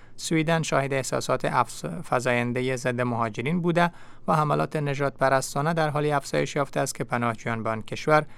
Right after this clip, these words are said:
در سالهای اخیر سرازیر شدند. یک حمله کنندهٔ فلسطینی صبح امروز بر دروازهٔ ورودی ساحهٔ مسکونی بیرون بیت المقدس گلوله باری کرده، سه منصوب امنیتی اسرائیلی را کشت و یک منصوب دیگر را به شدت زخمی کرد.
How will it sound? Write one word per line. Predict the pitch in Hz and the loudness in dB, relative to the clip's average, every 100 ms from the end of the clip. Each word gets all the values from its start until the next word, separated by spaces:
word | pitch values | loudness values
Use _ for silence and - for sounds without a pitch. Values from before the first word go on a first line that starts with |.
| - - 170 | -16 -6 0
در | 175 | 0
سالهای | - 143 131 123 | 0 -2 0 0
اخیر | 110 - 127 123 | -2 0 -4 -4
سرازیر | - 127 131 143 131 | -6 -2 -2 0 -2
شدند. | - 110 113 113 113 - - - - - - - - - - - - - - | -2 0 0 0 -8 -14 -16 -16 -14 -14 -16 -16 -16 -14 -16 -16 -18 -16 -2
یک | 127 | 2
حمله | 131 127 127 | 2 2 0
کنندهٔ | 131 131 127 131 | 0 0 0 0
فلسطینی | 131 131 123 117 - 127 175 | 0 0 0 -2 -4 0 0
صبح | - 170 160 | 0 -2 0
امروز | 160 156 156 | 0 0 -2
بر | 156 151 | 0 0
دروازهٔ | 143 135 135 135 131 156 151 | 2 2 0 -2 -2 -2 0
ورودی | 135 131 127 131 135 | 0 -2 -2 -2 -2
ساحهٔ | - 123 127 | 0 0 0
مسکونی | 127 123 120 - 123 127 | -2 -2 -4 -6 -4 -2
بیرون | 120 120 123 127 127 | 0 0 0 -2 -2
بیت | 117 113 | -2 -2
المقدس | 117 113 - 110 123 170 | -4 -2 -2 0 0 0
گلوله | - 165 165 | 0 -2 0
باری | 156 156 | 0 -2
کرده، | 151 151 147 147 | 0 -2 0 -2
سه | - 143 | -2 -4
منصوب | 135 135 139 | -2 -4 -4
امنیتی | 139 139 139 131 - 175 | -2 -2 -2 -4 -2 -2
اسرائیلی | - 139 120 117 127 | 0 0 0 0 -2
را | 151 - | -2 2
کشت | 160 147 135 | 0 0 0
و | |
یک | 131 123 | 0 0
منصوب | 113 - 120 | -4 -4 -6
دیگر | 117 117 123 | -4 -2 -2
را | 139 | -2
به | 135 | -2
شدت | 131 123 113 117 | -4 -4 -2 -4
زخمی | - 127 - 131 | -2 -4 -2 -4
کرد. | - 117 110 - | 0 2 2 -2